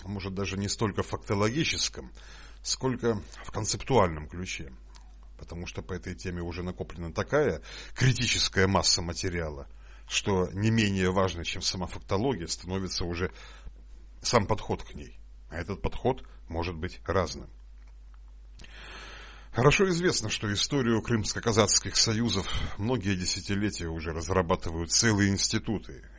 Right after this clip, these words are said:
и освещена она по сравнению с другими аспектами украинской истории достаточно полно.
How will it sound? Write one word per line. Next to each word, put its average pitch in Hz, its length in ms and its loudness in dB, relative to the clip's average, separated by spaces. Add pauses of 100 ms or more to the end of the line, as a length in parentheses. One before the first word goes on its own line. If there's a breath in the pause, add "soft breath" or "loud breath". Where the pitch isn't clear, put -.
и - 20 -12
освещена 107 640 2
она 98 200 4 (500 loud breath)
по 104 80 0
сравнению 113 520 6
с 82 80 0
другими 110 400 4
аспектами 85 600 2
украинской 80 720 -4
истории 71 460 -8
достаточно 92 600 2
полно. 78 460 8